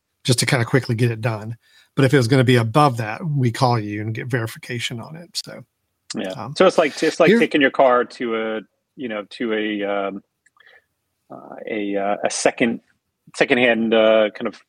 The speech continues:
Speaker 2: repair shop, right? That
Speaker 1: Yeah.
Speaker 2: says, "We,
Speaker 1: Mm-hmm.
Speaker 2: we can do it." And when you drop it off, you usually have to tell them, "Are, are you okay with us doing up to a certain
Speaker 1: Mm-hmm.
Speaker 2: amount and then let us know." So
Speaker 1: Yeah.
Speaker 2: that, I mean, it makes sense. I think, uh,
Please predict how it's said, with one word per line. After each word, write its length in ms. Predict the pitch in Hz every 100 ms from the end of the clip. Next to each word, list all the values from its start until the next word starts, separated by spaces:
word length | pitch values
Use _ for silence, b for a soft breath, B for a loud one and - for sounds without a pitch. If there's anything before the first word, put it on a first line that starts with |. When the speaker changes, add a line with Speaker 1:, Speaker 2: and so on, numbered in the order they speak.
| -
Speaker 2:
repair 380 | 113 - 123
shop, 360 | 113 117 107 - _
right? 320 | 110 107 113
That 180 | - 101 -
Speaker 1:
Yeah. 220 | 107 -
Speaker 2:
says, 320 | 101 - - -
"We, 180 | 127 123
Speaker 1:
Mm-hmm. 200 | 135 147 -
Speaker 2:
we 80 | 147
can 140 | 139
do 160 | 139 135
it." 100 | 123
And 240 | 117 107 -
when 120 | 113
you 80 | 113
drop 260 | 110 113 -
it 40 |
off, 160 | 110 107 -
you 80 |
usually 240 | 104 101 98
have 100 | 104
to 80 | -
tell 220 | - 104
them, 260 | 101 101 98 B B B B B B _ _ -
"Are, 240 | 113 110
are 40 | 107
you 200 | 110 113
okay 240 | 117 143
with 160 | 123 117
us 140 | 107
doing 500 | 120 113 113 113 104 _ _
up 160 | - -
to 160 | - 117
a 40 |
certain 280 | - 120 123
Speaker 1:
Mm-hmm. 80 | 120
Speaker 2:
amount 240 | 123 120
and 120 | 104
then 240 | 104 104 101
let 140 | 101
us 160 | 98 117
know." 180 | 101
So 140 | 98 110
Speaker 1:
Yeah. 140 | 147
Speaker 2:
that, 100 | 95 _ _ 139
I 40 |
mean, 100 | 139
it 60 | 156
makes 220 | 143 -
sense. 440 | 127 135 - - -
I 120 | 113
think, 200 | 107 117 -
uh, 580 | 117 113 107 107 110 110